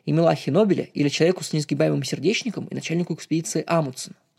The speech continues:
Норвегия и С Ш А, точки А и Б маршрута, чествуют Амундсена. Италия признает только Нобеля. Бывшие коллеги ссорятся насмерть.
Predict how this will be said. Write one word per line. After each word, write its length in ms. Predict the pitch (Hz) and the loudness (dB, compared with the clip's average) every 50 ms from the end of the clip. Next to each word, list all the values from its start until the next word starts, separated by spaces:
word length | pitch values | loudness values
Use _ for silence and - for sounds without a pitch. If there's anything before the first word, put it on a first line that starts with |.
| _ _ _ _ _ - - - - _ _ _ _ _ _ _ - - - _ _ _ _ - | _ _ _ _ _ -20 -20 -20 -20 _ _ _ _ _ _ _ -20 -20 -20 _ _ _ _ -6
Норвегия 560 | 147 151 156 165 180 185 190 175 147 139 143 | 0 2 4 4 6 6 6 4 4 2 0
и 40 | 143 | 0
С 120 | - 156 | 0 -2
Ш 220 | 147 180 220 262 | 0 2 2 2
А, 40 | 285 | 0
точки 400 | - - - 170 - - - - - | -2 -4 -4 -4 -2 -2 -4 -2 0
А 140 | - 160 156 | 2 2 4
и 100 | 160 175 | 4 4
Б 140 | 160 160 147 | 4 2 2
маршрута, 520 | 143 147 - - - 156 135 - 127 - _ - - - - - _ _ | 0 -2 -4 -4 -4 -4 -4 -4 -8 -10 _ -18 -20 -20 -20 -20 _ _
чествуют 480 | - - - 208 202 - 190 170 - - | 0 2 2 2 4 4 2 0 0 2
Амундсена. 560 | - 147 151 147 139 135 - - - - - - _ _ _ | 4 4 4 6 4 0 -4 -8 -12 -12 -16 -20 _ _ _
Италия 440 | - 143 143 - 202 247 254 226 - - _ | -6 -2 2 4 4 4 4 2 0 -4 _
признает 400 | - - 143 135 147 170 196 190 | -2 -2 0 2 2 2 2 2
только 260 | - 170 160 156 - 151 | 0 0 0 0 0 2
Нобеля. 420 | 143 147 147 135 131 - - - _ _ _ - | 4 4 4 4 2 -2 -4 -8 _ _ _ -4
Бывшие 420 | 143 160 165 156 - - 143 139 | 0 0 0 0 0 -2 -2 -2
коллеги 500 | - - 139 143 190 208 190 147 - - _ | -2 -2 0 2 2 2 0 -2 -6 -8 _
ссорятся 420 | - - - 151 156 165 - - 147 | -8 -2 0 0 0 0 -2 -4 -4
насмерть. 520 | 143 139 - - - - - - - - | -4 -4 -6 -8 -14 -20 -20 -20 -20 -20